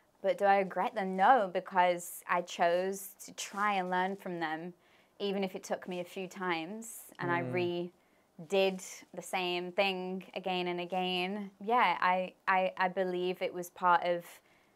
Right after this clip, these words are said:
Speaker 1: my journey to forgive myself. If I didn't regret it, I wouldn't have found forgiveness.
Speaker 2: Yeah.
Speaker 1: Yeah.
Speaker 2: Nice. Well, I think, you know what it is? You know, today, I feel like,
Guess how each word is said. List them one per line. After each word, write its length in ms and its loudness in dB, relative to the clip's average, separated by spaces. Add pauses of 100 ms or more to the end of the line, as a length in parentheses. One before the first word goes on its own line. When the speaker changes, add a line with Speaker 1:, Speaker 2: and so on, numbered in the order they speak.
Speaker 1:
my 120 0
journey 340 4
to 140 -18
forgive 400 -2
myself. 460 0
If 120 -10
I 80 2
didn't 320 -2
regret 380 0
it, 160 -4
I 120 -2
wouldn't 340 -6
have 180 -10 (640)
found 280 -2
forgiveness. 1000 -8 (180)
Speaker 2:
Yeah. 240 -4 (1200)
Speaker 1:
Yeah. 180 -16
Speaker 2:
Nice. 540 -8 (420)
Well, 160 6
I 60 8
think, 360 -2
you 60 -2
know 100 2
what 140 6
it 80 0
is? 260 -2
You 80 -6
know, 160 -2
today, 460 0
I 180 -4
feel 240 -4
like, 400 -2